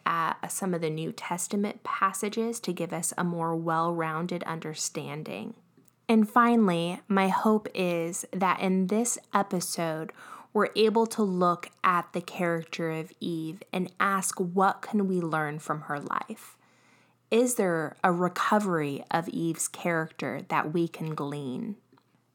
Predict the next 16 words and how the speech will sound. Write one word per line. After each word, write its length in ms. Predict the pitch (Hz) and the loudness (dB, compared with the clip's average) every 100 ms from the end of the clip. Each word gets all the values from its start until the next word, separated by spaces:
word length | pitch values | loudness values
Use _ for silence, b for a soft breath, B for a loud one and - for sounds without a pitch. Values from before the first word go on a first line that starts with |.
| _ 233 | _ 2
Jumping 540 | 220 262 277 254 208 | 4 2 4 4 4
right 260 | 196 180 175 | 4 2 0
in, 280 | 170 151 | -2 -2
we're 120 | 175 185 | -2 2
gonna 240 | 202 202 | 4 4
look 460 | 196 190 196 196 185 | 2 2 0 0 -2
at 220 | - - | -4 -4
two 360 | - - 277 | -6 0 2
different 460 | 240 196 190 190 - | 2 0 2 -2 -2
quotes, 540 | - 185 175 160 - | -6 -4 -2 -4 -8
the 160 | - 214 | -4 -4
first 440 | - 226 233 - | 2 2 2 -2
by 360 | 202 175 175 196 | 2 2 2 -4
Tertullian 800 | - 190 185 - 190 208 214 208 | 0 -2 0 0 2 2 2 2
of 160 | 196 - | 0 -4
Carthage 920 | - 165 165 165 156 160 226 - | -2 -2 -2 -6 -4 -6 -6 -8